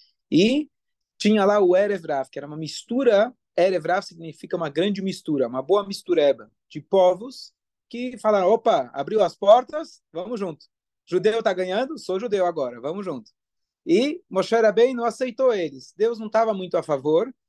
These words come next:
mas Moshe Rabbeinu, como o verdadeiro líder, protetor, procurando sempre o bem-estar do próximo, ele falou, "Vamos que vamos."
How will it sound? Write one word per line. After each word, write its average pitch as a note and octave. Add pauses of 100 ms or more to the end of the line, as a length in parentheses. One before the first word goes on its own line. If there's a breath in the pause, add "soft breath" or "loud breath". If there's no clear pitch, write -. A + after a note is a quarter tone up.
(220)
mas A3
Moshe G#3
Rabbeinu, G#3
como G3
o D3
verdadeiro D3+ (120)
líder, D#3+
protetor, D3 (640 soft breath)
procurando F#3+
sempre G3+
o -
bem-estar E3
do A#2
próximo, C4
ele A#3
falou, A3+
"Vamos G3+
que G#3
vamos." C3